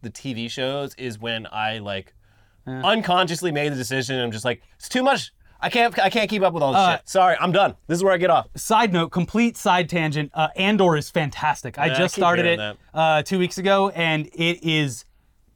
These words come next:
Speaker 2: the best Star Wars thing
Speaker 1: I
Speaker 2: that's
Speaker 1: haven't
Speaker 2: been
Speaker 1: even
Speaker 2: out in
Speaker 1: seen
Speaker 2: years.
Speaker 1: Rise of Skywalker.
Speaker 2: What
Speaker 1: That's
Speaker 2: are you
Speaker 1: another
Speaker 2: doing?
Speaker 1: one.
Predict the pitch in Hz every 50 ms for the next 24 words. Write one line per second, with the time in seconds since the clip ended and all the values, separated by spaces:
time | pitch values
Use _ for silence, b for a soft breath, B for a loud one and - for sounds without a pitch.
0 | _ _ _ _ _ _ _ _ _ - 147 135 143 160 175 160 214 226 220 233
1 | 214 - - 226 214 233 226 196 165 - 196 269 190 175 170 - 247 233 - 175
2 | 175 180 175 180 202 180 170 170 175 185 190 160 143 - - - 143 143 147 135
3 | 107 101 95 95 - - 92 90 98 120 - - 214 320 359 427 440 427 233 240
4 | 285 - - 359 247